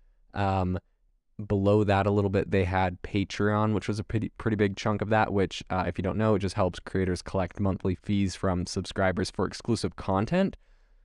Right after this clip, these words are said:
So that is actually pretty interesting that they were able to get the Patreon, uh, list, what people are essentially selling. And I feel like between, um, Fool, Kickstarter, and Patreon, that's kind of, like, three different industries online that make,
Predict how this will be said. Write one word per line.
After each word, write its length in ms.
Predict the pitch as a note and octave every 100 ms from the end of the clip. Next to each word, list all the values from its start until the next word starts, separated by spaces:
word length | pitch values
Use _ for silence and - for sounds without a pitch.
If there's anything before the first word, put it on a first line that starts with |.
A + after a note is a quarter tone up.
| _ -
So 400 | - A2 G#2+ -
that 320 | G2 G2+ C3
is 100 | C3+
actually 240 | B2 - A2
pretty 220 | A2+ G#2
interesting 580 | G2+ G#2 G#2 - G#2 G2
that 100 | F#2
they 100 | G2
were 160 | G2 F#2+
able 160 | F#2+
to 100 | -
get 240 | F#2 - F2
the 80 |
Patreon, 1000 | E2 - F2+ - F#2+ F#2+ F2+ F2+ F2+ E2+
uh, 500 | F#2+ F2+ E2+ E2 D2 - -
list, 440 | G2 G2 G2+ -
what 220 | F#2 -
people 280 | F#2+ - F#2+
are 320 | F#2 F2+ F2 - -
essentially 400 | - F#2+ - F2
selling. 520 | - G2 G#2 A#2 A#2+ _ - - - - -
And 120 | A2+
I 40 | A#2
feel 160 | C3
like 220 | E3+ G#3
between, 580 | - - B2+ B2 A#2 A2 -
um, 320 | G2+ F#2+ F2+ _ _ _ _ _ _ -
Fool, 340 | E3 D3+ D3
Kickstarter, 720 | - C#3 - - A#2+ A2+ A2+
and 160 | G2+ F#2+
Patreon, 640 | G#2+ G2+ - A#2+ B2 D3 -
that's 160 | A2 -
kind 160 | D3+
of, 80 | F3+
like, 180 | A2+ -
three 240 | - A#2 G2
different 380 | G#2+ - A2 -
industries 580 | G#2 G#2 - G#2 G2+
online 380 | G2 F#2+ G2 G2
that 80 | F#2
make, 180 | F#2+